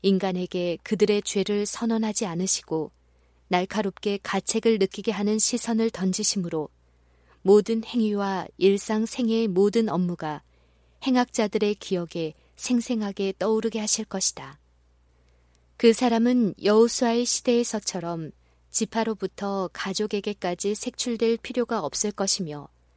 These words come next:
자신의 입술로 자기 수치를 고백할 것이다.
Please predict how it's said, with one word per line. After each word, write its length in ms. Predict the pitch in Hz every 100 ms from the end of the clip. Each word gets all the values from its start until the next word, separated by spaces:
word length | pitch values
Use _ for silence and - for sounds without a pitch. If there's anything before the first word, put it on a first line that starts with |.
| _ _ -
자신의 480 | - 190 214 208 190
입술로 540 | - 185 180 175 160 _ _ _
자기 380 | - 190 185 208
수치를 580 | - 254 - 240 233 208
고백할 520 | - 202 220 - 220
것이다. 560 | - 190 - 156 139